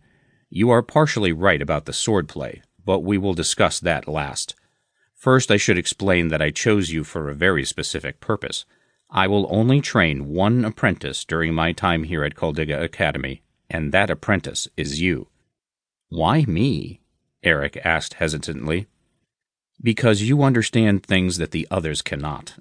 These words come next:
and because you possess skills and talents that others do not." "But I'm no one special," Eric protested. "I'm not even a true-born noble." Lepkin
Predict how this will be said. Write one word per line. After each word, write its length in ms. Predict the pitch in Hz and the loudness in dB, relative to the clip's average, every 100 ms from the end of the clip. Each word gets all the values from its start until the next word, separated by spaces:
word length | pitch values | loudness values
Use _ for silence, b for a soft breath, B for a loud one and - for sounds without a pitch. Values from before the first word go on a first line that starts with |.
| - | -6
and 160 | 87 | -4
because 420 | 82 85 98 78 85 | -4 -4 -4 -2 -2
you 100 | 95 | -2
possess 420 | 78 78 82 - | -4 -4 -2 -2
skills 540 | - 127 123 80 76 | -2 2 2 2 -2
and 220 | 73 76 | -4 -6
talents 480 | - - 123 73 67 | -4 -2 0 0 -4
that 240 | - 71 - | -4 -6 -2
others 380 | 90 76 73 - | -2 0 -4 -2
do 180 | 90 | -2
not." 380 | 73 73 65 - _ _ _ _ _ _ _ _ _ _ | -2 -4 -8 -14 _ _ _ _ _ _ _ _ _ _
"But 260 | 85 85 82 | -6 -2 2
I'm 200 | 95 147 | 4 4
no 140 | 78 | 2
one 220 | 71 76 | -2 -2
special," 640 | - - 85 - 87 131 - _ _ _ _ | -4 -2 -2 0 0 -2 -6 _ _ _ _
Eric 300 | 82 78 73 | -2 -2 -4
protested. 640 | - 80 - 78 - 95 107 _ _ _ _ - | -4 -4 -2 -4 -2 -4 -4 _ _ _ _ 2
"I'm 220 | 87 90 | 4 4
not 180 | 82 78 | 2 2
even 240 | 78 87 | 0 -2
a 60 | 87 | -4
true-born 600 | - 101 85 92 101 101 | 0 0 2 2 4 4
noble." 420 | 98 147 80 - _ _ _ _ _ _ _ _ _ _ | 4 2 -2 -8 _ _ _ _ _ _ _ _ _ _
Lepkin 400 | 104 104 - 92 | 2 2 2 0